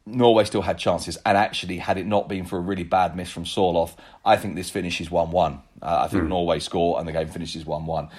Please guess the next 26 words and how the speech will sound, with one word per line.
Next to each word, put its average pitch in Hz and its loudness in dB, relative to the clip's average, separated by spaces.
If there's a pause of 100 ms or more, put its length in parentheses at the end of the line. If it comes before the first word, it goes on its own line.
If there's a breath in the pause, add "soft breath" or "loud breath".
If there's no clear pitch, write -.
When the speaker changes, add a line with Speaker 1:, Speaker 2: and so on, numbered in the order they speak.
(380 loud breath)
Speaker 2:
Hmm. 90 2
Speaker 1:
Um, 95 8
but 117 6
Ceballos, 120 6
I 123 -6
thought, 107 -2
was 90 -6
really, 104 2
really 95 0
important. 98 2
And 101 4
I 104 8
do 127 6
think 101 -2
he 107 -2
will 95 0 (400 loud breath)
probably 95 2
end 92 0
up - 2
being 90 -2
the, 85 -4
the 92 -8
ball-playing 87 0
midfielder 87 -2
alongside 87 0
Rodri. 78 -6